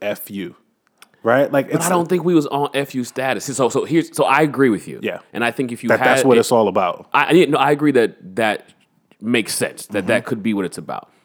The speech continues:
Speaker 2: But we never ended, and, or ma-, you know what? Maybe I don't think we ended on a F U type of
Speaker 1: That's,
Speaker 2: status.
Speaker 1: that's
Speaker 2: And I
Speaker 1: why.
Speaker 2: might, I might have just grown.
Speaker 1: That's
Speaker 2: <laughs> I,
Speaker 1: why.
Speaker 2: you know how, how the Grinch heart, like, <laughs>
Speaker 1: Yeah.
Speaker 2: you see it grow,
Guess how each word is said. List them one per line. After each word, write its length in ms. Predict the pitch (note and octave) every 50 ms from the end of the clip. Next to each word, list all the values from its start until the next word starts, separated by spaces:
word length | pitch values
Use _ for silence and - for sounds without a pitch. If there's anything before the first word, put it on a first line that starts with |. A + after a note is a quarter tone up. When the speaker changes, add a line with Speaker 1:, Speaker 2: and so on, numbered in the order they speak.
| _ _ -
Speaker 2:
But 120 | A2+ A#2 A2+
we 220 | A2 B2+ C#3+ D#3+
never 380 | E3 E3 D3+ C#3 A#2+ A#2 A2 - - -
ended, 560 | C3+ C#3+ C#3+ B2 A2+ G#2+ G2+ G2 F#2 F2+ - _ _ _ _ _ _ _ _ _ _ _ _ _ _ _ _ _ _ - -
and, 160 | D#3 E3+ - -
or 100 | G#3+ A3
ma-, 160 | G#3+ G#3 A3 -
you 60 | G#3+ A3+
know 100 | A#3 C4
what? 120 | D#4+ D4+
Maybe 280 | A3 F#3 G#3 A3 G#3+ - -
I 160 | - G#3+ A3+
don't 240 | G#3+ F3 B2 A2+ -
think 180 | - F#2 E2+ -
we 140 | F2+ F2 -
ended 400 | - F2 F2 D#2+ D#2+ D2+ C#2+ - _ - F2+
on 120 | F#2 F2
a 60 | D#2 -
F 240 | - F2+ E2+ - F#2
U 140 | F2 E2 D#2+
type 220 | - A2 F#2 D#2+
of 80 | - E2+
Speaker 1:
That's, 180 | B2 B2+ G2+
Speaker 2:
status. 380 | F#2+ F2+ E2+ D#2 D2 - - -
Speaker 1:
that's 280 | B2 B2 G#2 G#2+ G#2 G2+
Speaker 2:
And 40 | A2
I 60 | A#2+
Speaker 1:
why. 80 | B2 A#2+
Speaker 2:
might, 160 | C3+ C3+ - -
I 60 | C#3+
might 180 | D3 C3+ C3 C3
have 60 | A#2+
just 160 | B2 A#2 G#2+ G2+
grown. 560 | G#2 A#2+ B2 B2 A#2 A#2 A2+ A2+ A2 G#2+ G#2
Speaker 1:
That's 480 | A2+ A2+ A#2+ B2 A#2+ - - - -
Speaker 2:
<laughs> 0 |
I, 100 | A#2 B2 B2+ - F#3
Speaker 1:
why. 400 | C3 G#2+ G#2 A2+ A2+ G#2 F#2 F2
Speaker 2:
you 60 | A#2+
know 80 | C3 C3
how, 200 | A#2+ D3 B2 B2+
how 160 | B2 - C#3
the 80 | A2+ A2+
Grinch 280 | G2 A#2+ B2 A#2+ A#2 -
heart, 280 | C#3 C3 B2+ A#2+ G#2+
like, 260 | A2 A2+ A#2 C3 C#3 C#3
<laughs> 40 |
Speaker 1:
Yeah. 120 | D#3+ D#3 -
Speaker 2:
you 60 | E3
see 200 | - - E3 D3+
it 60 | C#3+
grow, 120 | C#3 D#3